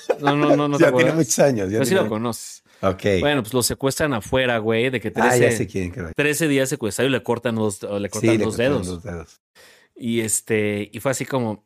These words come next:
Speaker 1: mm, y luego de que a la semana secuestran al hermano de, de otro de mis compañeros. Y yo empecé a tener una novia que era un desmadre en ese momento. Y ella se iba a cambiar de escuela porque iba reprobando todo.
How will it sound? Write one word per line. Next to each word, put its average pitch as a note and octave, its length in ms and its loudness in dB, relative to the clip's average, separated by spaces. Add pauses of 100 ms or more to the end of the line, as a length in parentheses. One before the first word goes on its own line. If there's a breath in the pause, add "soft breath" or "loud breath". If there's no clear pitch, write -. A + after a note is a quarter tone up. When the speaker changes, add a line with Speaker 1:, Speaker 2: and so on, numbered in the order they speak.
Speaker 1:
mm, A#2 440 -16
y B2 140 -10
luego C3+ 260 0
de D3 120 0
que B2 100 -2
a A2+ 60 0
la A2+ 120 0
semana C#3+ 480 -2
secuestran A#2+ 560 -2
al G#2 100 -2
hermano C3 720 -4
de, G#2 220 -4
de G#2 140 -6
otro B2 240 -8
de A2 100 -2
mis G2 120 -8
compañeros. G#2+ 680 -6 (600 loud breath)
Y B2+ 180 -4
yo D3 120 2
empecé F3 200 -2
a E3+ 40 0
tener E3+ 160 0
una D3+ 160 0
novia C#3 380 2
que C3+ 100 -4
era C3+ 60 0
un C3 60 -2
desmadre A2 400 -2
en B2 60 -2
ese A2+ 140 -6
momento. G#2+ 440 -8 (400 soft breath)
Y B2 180 0
ella C3 140 2
se C3+ 120 -2
iba C3 80 4
a - 40 -10
cambiar G#2 280 -2
de A2 60 -2
escuela A2+ 400 -2
porque G#2+ 200 -10
iba A2 80 0
reprobando G#2 480 -6
todo. A2+ 480 -4